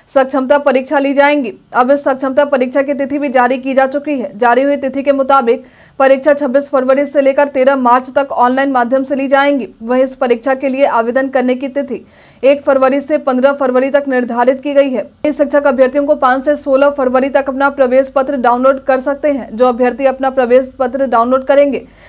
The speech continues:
वे जिला कार्यक्रम पदाधिकारी द्वारा वेतन भुगतान पंजी से सत्यापित करवा लेंगे। उसके,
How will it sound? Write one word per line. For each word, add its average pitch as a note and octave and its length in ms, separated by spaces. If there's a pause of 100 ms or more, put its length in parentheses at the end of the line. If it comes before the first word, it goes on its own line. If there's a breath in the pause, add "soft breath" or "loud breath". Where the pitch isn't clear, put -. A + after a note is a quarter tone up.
(140 loud breath)
वे B3+ 160
जिला C4+ 280
कार्यक्रम C#4 380
पदाधिकारी C4 580
द्वारा C4 400
वेतन B3 360
भुगतान B3+ 400
पंजी B3+ 300
से C#4+ 140
सत्यापित B3 540
करवा C4+ 280
लेंगे। C4+ 280 (140)
उसके, A#3 240